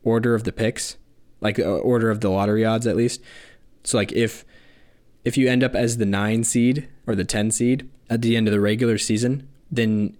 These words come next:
you should be in the lottery when it comes to the draft, even if you win in the play-in tournament and get into the playoffs. The reason why I think that should happen is because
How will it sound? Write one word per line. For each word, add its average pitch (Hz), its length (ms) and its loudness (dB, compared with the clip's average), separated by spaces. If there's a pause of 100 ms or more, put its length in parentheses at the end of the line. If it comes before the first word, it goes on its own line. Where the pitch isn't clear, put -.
(120)
you 113 160 2
should 104 320 -2
be 110 140 2
in 107 80 0
the 95 100 0
lottery 113 580 0 (240)
when 101 120 -4
it 101 40 -2
comes 104 200 -4
to 104 60 -4
the 104 80 -2
draft, 101 380 -2 (600)
even 123 280 2
if 120 220 -2
you 117 420 2 (180)
win 117 520 0
in 113 140 0
the 101 80 0
play-in 113 260 0
tournament 120 300 0
and 104 80 -4
get 110 160 0
into 107 200 -2
the 117 80 -2
playoffs. 127 460 0 (640)
The 120 80 0
reason 127 300 2
why 117 240 2
I 123 60 0
think 123 340 -4
that 123 200 0
should 120 160 -2
happen 120 300 -2
is 104 120 0
because 107 440 -2